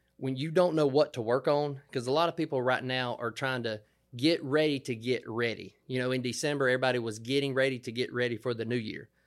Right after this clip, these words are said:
New Year's coming. I'm gonna, I'm gonna have one last cheat meal. New Year's coming. Uh, I'm gonna get ready because come New Year, I'm gonna start this business that I've been dreaming about. I'm getting ready to get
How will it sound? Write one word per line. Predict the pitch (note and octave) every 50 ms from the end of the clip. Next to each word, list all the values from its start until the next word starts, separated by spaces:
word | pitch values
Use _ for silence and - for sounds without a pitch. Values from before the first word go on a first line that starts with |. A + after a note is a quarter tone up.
| _ _ _ _ _ _ -
New | A#2 A#2 C3+ D#3
Year's | D#3+ D#3+ D3 C#3 C3 G#2 -
coming. | - A#2+ A2 G#2 G#2 G2+ -
I'm | A#2 B2+ B2
gonna, | C3 C3+ B2+ B2 A2+ G#2+ - _ _ _ _ _ _ _ _ _ _ -
I'm | - C3
gonna | C#3 C#3
have | C#3 C3+ B2+
one | C3 C3+ C#3
last | C3+ B2+ B2 -
cheat | - - B2+ A2 G#2+
meal. | A2 G#2 A2+ - _ _ _ _ _ _ _ _
New | - A#2+ C3 C#3+ D#3
Year's | E3 E3 D#3+ D3+ C#3+ C#3 C#3+
coming. | - D3 C#3 C3+ C3+ C3+ C3+ C3 B2+ A#2 - - -
Uh, | C3 B2 A#2+ A2+ A2+
I'm | B2 B2+
gonna | B2+ C#3 C3 C3
get | B2+ C3 B2 -
ready | B2 B2+ B2+ B2+ B2+ B2+ A#2+ A#2 - _ _ _ _ _ _ _ - -
because | A2 - - B2+ A#2 B2
come | - D3+ C#3+ C3+ C3+
New | C#3+
Year, | D3+ D3 C#3 C#3 C#3+ C3
I'm | B2 C3+
gonna | C3+ A#2
start | - - D3 B2+ -
this | B2 A#2+ -
business | A#2+ A#2 C3+ C3+ C3+ B2+ A#2+ -
that | - A#2+
I've | A#2 A#2+ A#2
been | A#2 A2 A2
dreaming | A#2 A#2+ A#2+ A2+ G#2+ G#2+
about. | G2+ G#2 - - - - - _ -
I'm | C3 C3 C3 C3+ C3+ A#2+
getting | B2 C#3 D#3+ E3 E3 D#3+ D3
ready | D3 D3 C#3+ C3+ B2
to | B2 B2+ A#2+
get | A2+ A2+ A#2+ A#2+ A#2+ - -